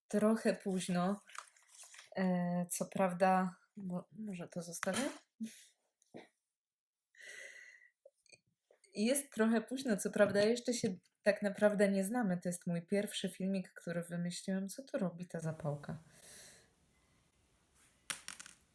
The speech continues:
Jest to pierwszy filmik, który wymyśliłam, że wstawię na swój kanał. Otóż na pewno już, e, widzieliście zapowiedź tego kanału. Na pewno widzieliście zapowiedź kanału, którą wstawiłam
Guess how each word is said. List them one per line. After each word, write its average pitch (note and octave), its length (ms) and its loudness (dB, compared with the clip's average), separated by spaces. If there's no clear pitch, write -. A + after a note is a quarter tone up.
Jest - 340 2
to G#3+ 80 0
pierwszy A3+ 720 2
filmik, G3 560 4
który E3+ 420 0
wymyśliłam, F#3 760 4
że F3 100 0
wstawię F#3 440 2
na F#3 140 6
swój F3+ 240 2
kanał. D3+ 520 0
Otóż F3+ 360 -2
na F#3 100 2
pewno F#3 280 4
już, F3+ 340 2
e, F3 420 4
widzieliście F3 800 4
zapowiedź F3+ 580 6
tego E3+ 260 0
kanału. E3+ 240 0
Na G#3 160 10
pewno D#4 360 4
widzieliście A3+ 580 4
zapowiedź F3 500 4
kanału, F3 360 4
którą E3+ 400 2
wstawiłam D#3+ 680 2